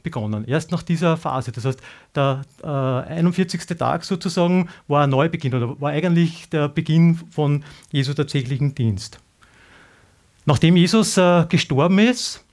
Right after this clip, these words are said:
und auferstanden ist, ist er in vierzig Tagen lang, oder hat er vierzig Tage lang den Jüngern, ist er, ist er begegnet. Und am einundvierzigsten Tag, bevor er sozusagen in den Himmel aufgestiegen ist zu seinem Vater,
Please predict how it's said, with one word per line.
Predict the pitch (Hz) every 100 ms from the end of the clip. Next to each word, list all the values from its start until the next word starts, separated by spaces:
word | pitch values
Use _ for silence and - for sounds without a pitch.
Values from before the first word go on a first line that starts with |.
| _ - _ _ _
und | 156
auferstanden | 139 139 190 - 165 - 196
ist, | 226 220 - - _ - _ _ _
ist | 160 151
er | 165
in |
vierzig | 165 - 226 220 220
Tagen | - - 139 202 214 165 -
lang, | 139 165 185 190
oder | 160 139
hat | 123
er | 139
vierzig | 202 - 170
Tage | 175
lang | 170 165 170 165
den | 170 156
Jüngern, | 165 180 170
ist | - 117 165
er, | 170 165
ist | 180
er |
begegnet. | 170 170 156 165 117 107 - _ _ - - -
Und | 131
am | 139
einundvierzigsten | 139 226 220 196 175 - 175
Tag, | 139 127 - -
bevor | 143 147 180
er | 190
sozusagen | - 175 170 170
in | 160
den | 147
Himmel | 156 226 185
aufgestiegen | 123 127 - 156 165 165 147 156 160 - 165
ist | 185 175
zu |
seinem | 165 143 123
Vater, | - 107 - 185 185